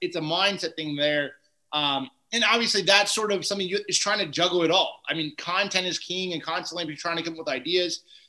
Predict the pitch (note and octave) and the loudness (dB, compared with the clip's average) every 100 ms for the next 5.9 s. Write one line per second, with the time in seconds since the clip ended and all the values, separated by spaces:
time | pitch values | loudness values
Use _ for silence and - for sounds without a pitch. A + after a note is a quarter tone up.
0 | _ - C3+ D#3 F3 - E3 D#3 D3+ C3+ | _ -12 -6 -2 -2 -2 -6 0 0 0
1 | D#3 E3 F3 E3+ E3+ - _ _ _ - | -2 2 4 2 0 -8 _ _ _ -6
2 | D#3+ E3 E3+ E3 D3+ E3 E3 E3 D#3+ - | -2 -2 -4 -6 -2 -2 -2 -4 0 0
3 | E3+ E3 E3 D#3+ - B2+ - C3 A#2 C3 | 4 6 6 4 -2 -12 -10 -12 -10 -12
4 | B2+ C#3+ C#3 - C#3 C3 B2+ D3 D3+ D#3 | -12 -10 -10 -8 -10 -10 -6 2 2 2
5 | D3+ - E3 D#3 - - D#3+ D#3+ D#3+ | -2 0 0 0 -2 0 2 4 4